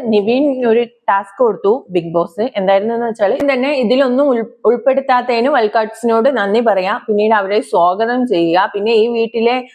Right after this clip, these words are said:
സാഹചര്യങ്ങൾ വെച്ചിട്ട് എന്തൊക്കെ, ഏഹ്, കാര്യങ്ങളാണ് മുന്നിട്ട് വെല്ലുവിളികളായി നിൽക്കുക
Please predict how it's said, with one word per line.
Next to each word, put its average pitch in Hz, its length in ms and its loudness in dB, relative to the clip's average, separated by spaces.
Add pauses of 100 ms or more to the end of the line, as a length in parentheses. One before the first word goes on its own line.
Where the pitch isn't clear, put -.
(120)
സാഹചര്യങ്ങൾ 226 840 0
വെച്ചിട്ട് 214 380 0
എന്തൊക്കെ, 214 680 0 (380)
ഏഹ്, 208 300 0
കാര്യങ്ങളാണ് 214 800 -2 (500)
മുന്നിട്ട് 220 500 0 (380)
വെല്ലുവിളികളായി 233 760 2
നിൽക്കുക 220 440 0